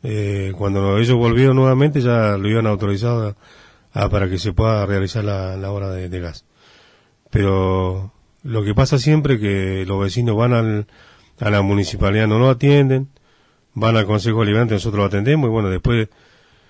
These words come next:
van a, lo tuvimos que, se tuvieron que ir a una sesión para que lo puedan, lo puedan, este, el intendente lo pueda atender.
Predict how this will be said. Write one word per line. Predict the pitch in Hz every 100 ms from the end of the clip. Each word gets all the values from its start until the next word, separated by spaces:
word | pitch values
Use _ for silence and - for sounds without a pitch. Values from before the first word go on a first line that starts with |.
| _ _ _ _ -
van | 107 123
a, | 123 120 110
lo | 104 101 98 95 95
tuvimos | 117 127
que, | 110 104
se | 90 90
tuvieron | 113 120
que | 110
ir | 117
a |
una | 113 101
sesión | 104 110 151
para | 123 101
que |
lo | 98 92
puedan, | 117 113 104 98
lo | 92
puedan, | 110 107
este, | 101 107 95 92 90
el | 95
intendente | 95 110 117
lo | 95
pueda | 110
atender. | 107 110 127 160